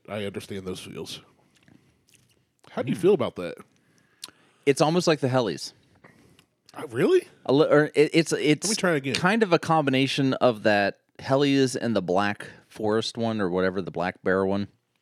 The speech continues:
Speaker 1: I don't get that at all. I get the coffee notes in this.
Speaker 2: I get the coffee notes.
Speaker 1: And I don't think it has any of the bitter or tartness those two do.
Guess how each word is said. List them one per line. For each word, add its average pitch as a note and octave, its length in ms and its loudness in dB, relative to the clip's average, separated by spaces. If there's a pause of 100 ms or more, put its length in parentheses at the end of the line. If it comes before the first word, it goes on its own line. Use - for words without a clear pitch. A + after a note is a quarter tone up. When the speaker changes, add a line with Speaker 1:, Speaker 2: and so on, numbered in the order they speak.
(840)
Speaker 1:
I C#3+ 60 -6
don't B2 140 -6
get A#2 140 -10
that A2+ 180 -8
at G2+ 120 -12
all. G#2 240 -8 (100)
I A#2+ 100 -8
get B2+ 220 -8
the B2+ 60 -12
coffee B2 320 -4
notes B2+ 240 -8
in B2+ 80 -10
this. C3 280 -8
Speaker 2:
I D3+ 40 0
get F#3 160 4
the C#3 60 -12
coffee C#3 340 0
notes. B1+ 460 -6 (360)
Speaker 1:
And A2+ 400 -8
I G#2+ 120 -8
don't B2 160 -8
think A#2+ 140 -8
it G#2 40 -12
has A2+ 240 -6
any A#2+ 140 -10
of A2+ 60 -10
the G#2+ 80 -8
bitter A2 300 -8
or G#2+ 60 -8
tartness G2+ 420 -10
those G#2+ 220 -10
two G#2+ 120 -16
do. F#2+ 220 -14